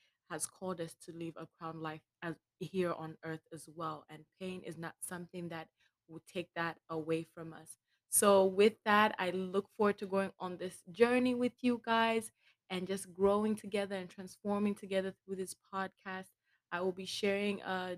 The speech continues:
different, um, uh, on different topics, uh, regarding that process and that effort that we have to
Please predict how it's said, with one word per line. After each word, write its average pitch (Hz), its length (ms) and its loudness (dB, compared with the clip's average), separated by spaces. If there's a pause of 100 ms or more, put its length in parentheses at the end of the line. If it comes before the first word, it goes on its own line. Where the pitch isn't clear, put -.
different, 190 480 -4
um, 175 380 -10 (960)
uh, 185 180 2
on 180 140 0
different 170 320 -12
topics, 262 720 6 (580)
uh, 180 280 8
regarding 196 840 4
that 175 240 -4
process - 760 -6 (280)
and 190 160 0
that 185 260 2
effort 202 360 -6
that - 160 -4
we 185 140 0
have 185 320 -6 (120)
to 202 160 -4